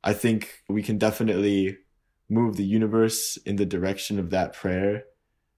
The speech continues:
And yes, I would say, you know, that's completely what I learned from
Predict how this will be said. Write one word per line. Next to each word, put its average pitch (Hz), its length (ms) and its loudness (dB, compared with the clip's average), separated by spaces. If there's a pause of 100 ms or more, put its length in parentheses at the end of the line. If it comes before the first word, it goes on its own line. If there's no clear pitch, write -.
(120)
And 92 480 0 (1160)
yes, 101 420 0
I 101 60 2
would 117 140 4
say, 117 180 4
you 101 100 4
know, 101 120 2
that's 104 240 0
completely 131 580 4
what 110 240 4
I 107 80 8
learned 110 380 4
from 101 500 2